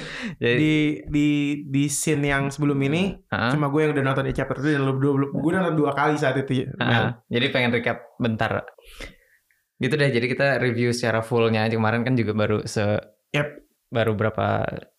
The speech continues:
Speaker 1: sekedar doang. Oke, eh, pertama, sebenarnya ada sih berita, gue pengen ngebahas ini dulu, ada yang keluar Apple T V Plus. Gue nggak tahu ya sebenarnya ini mau keluar,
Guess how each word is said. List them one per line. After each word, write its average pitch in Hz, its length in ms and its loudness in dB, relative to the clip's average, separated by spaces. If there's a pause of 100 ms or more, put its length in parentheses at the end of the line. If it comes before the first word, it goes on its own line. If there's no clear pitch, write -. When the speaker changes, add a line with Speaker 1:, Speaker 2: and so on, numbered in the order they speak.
(180)
Speaker 1:
sekedar 110 420 -2
doang. 101 320 0 (680)
Oke, 120 480 -4
eh, 120 520 0 (200)
pertama, 143 560 -2 (400)
sebenarnya 165 400 0
ada 175 80 0
sih 180 140 0
berita, 131 460 0
gue 127 160 -2
pengen 117 260 0 (420)
ngebahas 107 560 -2
ini 110 220 0
dulu, 107 220 0
ada 107 280 0
yang 101 240 0
keluar 104 300 0
Apple 107 680 0 (400)
T 120 120 0
V 107 140 0
Plus. - 460 -4 (560)
Gue 131 160 -4
nggak 147 140 0
tahu 139 100 2
ya 143 80 2
sebenarnya 123 380 0
ini 127 100 0
mau 113 240 2
keluar, 110 300 0